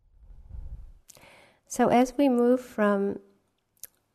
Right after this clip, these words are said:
the concentration, the stillness, to more of the mindfulness, we're moving toward rest and stillness to exploration.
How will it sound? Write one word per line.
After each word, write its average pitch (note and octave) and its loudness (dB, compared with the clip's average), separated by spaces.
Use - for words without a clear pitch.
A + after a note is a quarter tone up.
the G3 -4
concentration, F#3 -6
the F#3+ -8
stillness, F3+ -10
to - -12
more F#3+ -4
of F#3+ -8
the F#3+ -8
mindfulness, F#3 -6
we're F#3+ -6
moving G3+ -4
toward F#3 -8
rest F#3 -8
and F#3 -6
stillness F3+ -10
to - -16
exploration. E3+ -6